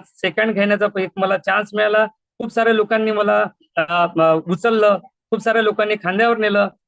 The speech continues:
खूप साऱ्या लोकांसोबत से-, हॅ-, से-, हॅ-, से-, हँडराईज केले.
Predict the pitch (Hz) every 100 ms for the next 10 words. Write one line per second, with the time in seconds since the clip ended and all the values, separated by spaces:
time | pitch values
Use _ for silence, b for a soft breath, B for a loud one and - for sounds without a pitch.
0 | _ 233 220 226 220 208 214 214 208 208
1 | 202 - 160 160 160 156 165 139 156 156
2 | 151 170 143 - _ _ _ 156 190 226
3 | 240 220 202